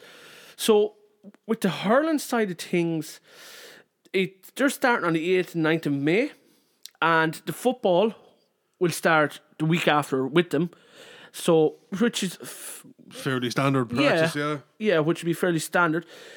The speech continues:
Speaker 1: They reckon the National League is gonna run for six weeks, which is not bad. It'll be good viewing time.
Speaker 2: Mm.
Speaker 1: Get it, hopefully. Obviously, we won't be allowed into club grounds or county grounds, whatever, so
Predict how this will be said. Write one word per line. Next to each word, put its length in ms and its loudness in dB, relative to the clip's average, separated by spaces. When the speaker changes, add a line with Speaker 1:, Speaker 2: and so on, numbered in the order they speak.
Speaker 1:
They 100 -4
reckon 380 0
the 40 2
National 380 2
League 160 2
is 80 -2
gonna 200 4
run 180 4
for 120 -2
six 280 -4
weeks, 480 -4
which 160 -2
is 80 -2
not 240 2
bad. 260 4
It'll 100 -2
be 80 0
good 160 2
viewing 300 2
time. 380 2
Speaker 2:
Mm. 220 -4
Speaker 1:
Get 140 0
it, 60 0
hopefully. 540 0
Obviously, 300 2
we 80 4
won't 180 4
be 60 4
allowed 240 4
into 440 2
club 200 0
grounds 380 2
or 80 -2
county 280 0
grounds, 380 2
whatever, 240 2
so 420 -2